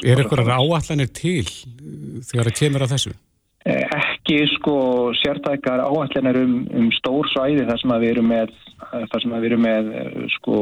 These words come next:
Speaker 2: sumarhús eða byggð inn í skógum. Af því það er náttúrulega mjög erfitt líka að áætla, sko, eh, niður á reit, niður, sko, reita landið allt niður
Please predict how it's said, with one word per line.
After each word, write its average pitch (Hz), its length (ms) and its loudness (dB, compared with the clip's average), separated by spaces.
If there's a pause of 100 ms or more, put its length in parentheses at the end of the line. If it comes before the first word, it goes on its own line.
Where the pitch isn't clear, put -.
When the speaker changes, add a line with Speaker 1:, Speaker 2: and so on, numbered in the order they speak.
(120)
Speaker 2:
sumarhús 123 540 0
eða 110 220 2
byggð 127 420 0
inn 127 140 2
í 113 80 2
skógum. 117 400 0 (380)
Af 101 160 -4
því 117 100 -2
það 117 60 2
er 127 80 2
náttúrulega 123 200 0
mjög 117 140 0
erfitt 180 320 0
líka 190 320 0
að 147 160 2
áætla, 175 320 -2
sko, 135 240 0 (720)
eh, 80 320 0 (240)
niður 147 400 2
á - 40 0
reit, 190 580 -2
niður, 143 420 2
sko, 135 160 -2
reita 156 360 0
landið 156 380 2
allt 135 240 -2
niður 170 380 2